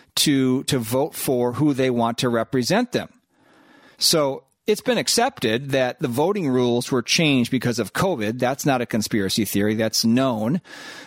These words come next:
uh, to make it easier to vote during the pandemic. But, of course, that made it very ripe for fraud, with millions of ballots being sent out. You know, who's collecting them? You know, can you copy them? And there's these drop boxes. And so there's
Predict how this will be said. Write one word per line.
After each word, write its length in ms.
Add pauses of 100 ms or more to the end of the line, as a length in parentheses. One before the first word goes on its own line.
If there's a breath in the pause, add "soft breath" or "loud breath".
(100)
uh, 240
to 80
make 200
it 60
easier 460
to 120
vote 400
during 300
the 60
pandemic. 680
But, 220
of 80
course, 220
that 180
made 160
it 80
very 420
ripe 360
for 160
fraud, 420
with 220 (100)
millions 460
of 100
ballots 380
being 240
sent 340
out. 340 (340 loud breath)
You 100
know, 60
who's 300
collecting 580
them? 360
You 80
know, 60
can 180
you 100
copy 540
them? 480
And 220
there's 300
these 140
drop 460
boxes. 720
And 160 (300 loud breath)
so 160
there's 240